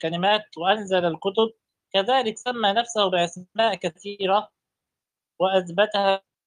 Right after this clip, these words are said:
فيها التنزيل، وقال: "ولله الأسماء الحسنى"، وقال رسول الله صلى الله عليه وسلم: "لله تسعة وتسعون اسما، أفتقولون بتعدد المسمى؟" طبعا قياس مع الفارق، بتعدد الأسامي،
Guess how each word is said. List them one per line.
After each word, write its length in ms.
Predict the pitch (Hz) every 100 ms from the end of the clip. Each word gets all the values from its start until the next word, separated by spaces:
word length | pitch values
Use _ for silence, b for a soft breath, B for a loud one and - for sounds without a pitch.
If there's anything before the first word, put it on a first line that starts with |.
| _ _ _ 190
فيها 160 | 214 202
التنزيل، 600 | 202 180 165 175 220 220 _ _ _ _ _ _ _ _ _ _ _ _ _
وقال: 460 | 170 170 208 233 175
"ولله 400 | 180 175 202 208
الأسماء 460 | 175 156 165 190
الحسنى"، 340 | 226 285 - 214 - _ _ _
وقال 380 | 175 240 262 214
رسول 200 | 185 226
الله 100 | 233
صلى 200 | 226 190
الله 80 | 180
عليه 100 | 214
وسلم: 200 | 220 202
"لله 320 | 170 180 208
تسعة 280 | 196 220 196
وتسعون 600 | 196 - 185 196 _ 214 185
اسما، 440 | 202 - 202 233 226 _ _ _ _ _ _ _ _ 196
أفتقولون 720 | 196 214 208 208 214 247 214
بتعدد 560 | 196 180 208 208 185
المسمى؟" 600 | 185 180 175 196 196 196 - _ _
طبعا 260 | 220 220 175
قياس 260 | 180 208 165
مع 60 |
الفارق، 300 | 156 202 165 - _ _ _ _ -
بتعدد 360 | 170 202 214 180
الأسامي، 420 | 165 180 202